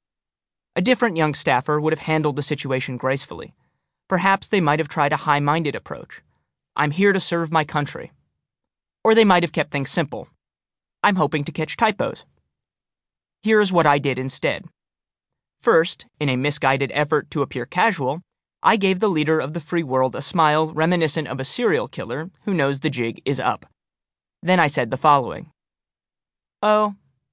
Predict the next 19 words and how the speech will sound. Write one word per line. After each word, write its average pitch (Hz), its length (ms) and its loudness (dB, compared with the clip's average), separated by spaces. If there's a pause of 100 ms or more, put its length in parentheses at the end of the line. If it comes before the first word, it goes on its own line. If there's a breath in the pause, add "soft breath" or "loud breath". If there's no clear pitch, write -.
(380)
I'm 277 160 4
just 247 220 0
watching." 135 520 0 (1300)
potus 214 300 4
took 185 140 -4
a 165 60 -2
shallow 160 400 2
breath 139 360 0
through 139 240 -6
his 127 180 -4
nose. 123 420 -4 (640)
He 185 140 2
raised 175 300 4
his 170 100 0
eyebrows, 127 640 0 (220)
looked 160 240 -2
at 165 80 2
our 160 100 6
cameraman, 196 760 -2